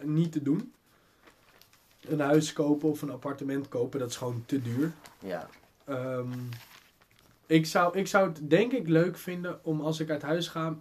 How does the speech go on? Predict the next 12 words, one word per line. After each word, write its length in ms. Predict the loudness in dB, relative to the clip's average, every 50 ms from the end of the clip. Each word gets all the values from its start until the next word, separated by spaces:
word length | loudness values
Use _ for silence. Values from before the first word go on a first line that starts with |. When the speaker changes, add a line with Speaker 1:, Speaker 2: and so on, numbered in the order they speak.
| -10 -6
Speaker 1:
wel 180 | -2 0 0
met 180 | 2 0 -2 -4
mensen 300 | -4 -6 -4 -6 -6 -8
te 80 | -6
wonen. 420 | -6 -6 -6 -6 -6 -8 -8 -10 -12 _ _ _ _ _ _ _ _ _ _ _ _ _ _
Gewoon 340 | -16 -6 0 2 2 2 4
omdat 440 | 2 2 2 2 2 0 0 0
ik 200 | -4 -6 -6 -4 -4
dat 260 | -2 -2 -4 -4 -10
sociale 680 | -4 -2 -2 -2 -2 -4 -4 -4 -2 -2 -2 -2 -2 -2
samenwonen 720 | -4 -6 -8 -6 -4 -4 -2 0 0 0 0 0 0 0
leuk, 380 | 0 0 0 0 -2 -4 -8